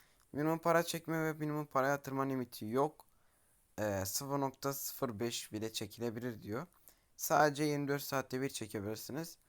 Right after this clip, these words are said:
Bu arada yatırımsız çekim yok. Yatırım yapmanız lazım. E, gidip de bir Tron yatırım yapmayın. Yani bir Tron'a yüzde üç bile verse günde hala çekime ulaşamazsınız. E, promosyon hesabı dediği yani şu.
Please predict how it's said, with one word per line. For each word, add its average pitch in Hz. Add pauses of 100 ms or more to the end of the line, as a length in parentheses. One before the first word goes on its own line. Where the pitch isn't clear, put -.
(340)
Bu 131
arada 143
yatırımsız 139
çekim 131
yok. 143
Yatırım 117
yapmanız 110
lazım. 143 (760)
E, 95
gidip 123
de 127
bir 127
Tron 127
yatırım 123
yapmayın. - (440)
Yani 92
bir 127
Tron'a 127 (100)
yüzde 127
üç -
bile 131
verse 117
günde 104 (520)
hala 127
çekime 131
ulaşamazsınız. 117 (1000)
E, 101
promosyon 160
hesabı 151
dediği 147
yani 120
şu. 147